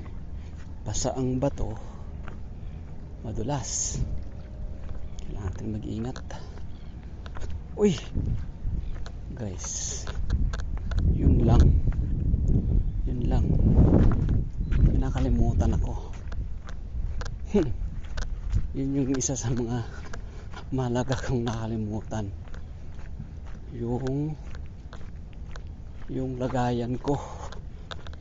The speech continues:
Guys, nga yung lagayan ng aking isda. Ay, nako. Di ka na talaga maiwan, ikaw. Ano,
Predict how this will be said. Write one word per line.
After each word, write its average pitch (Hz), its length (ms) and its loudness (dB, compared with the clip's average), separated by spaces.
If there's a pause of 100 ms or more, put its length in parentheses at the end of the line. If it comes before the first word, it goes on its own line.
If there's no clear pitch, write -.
(1600)
Guys, - 180 -8
nga 190 160 -6
yung 98 160 -6
lagayan 104 480 -4
ng 98 80 -4 (160)
aking 101 320 -6
isda. - 300 -6 (2750)
Ay, 160 240 2
nako. 156 400 -2 (2250)
Di 131 320 -8
ka 123 80 -4
na 123 160 -4
talaga 120 640 -4
maiwan, 117 640 -4
ikaw. 113 400 -6 (1500)
Ano, - 140 -10